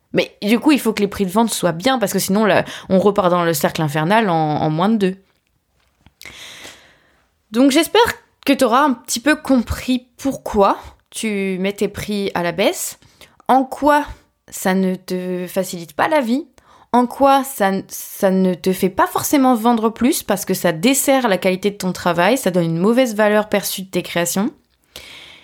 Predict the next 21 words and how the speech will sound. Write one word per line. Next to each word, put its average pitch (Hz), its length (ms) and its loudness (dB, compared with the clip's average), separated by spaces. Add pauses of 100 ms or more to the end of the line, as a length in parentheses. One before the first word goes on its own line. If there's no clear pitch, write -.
(560)
Et 240 140 2
du 233 140 0
coup, 339 340 2 (100)
augmenter 247 460 2
le 233 60 -6
prix 240 180 0
de 196 60 -4
vente 220 140 4
de 220 60 2
tes 180 160 0
créations, 185 600 0
en 196 100 0
conséquence, 208 760 -2 (220)
ça 180 200 0
va 180 120 2
avoir 185 180 4
des 175 220 -4
aspects 170 420 0
beaucoup 214 220 -6
plus 220 180 -4
positifs. 196 680 -4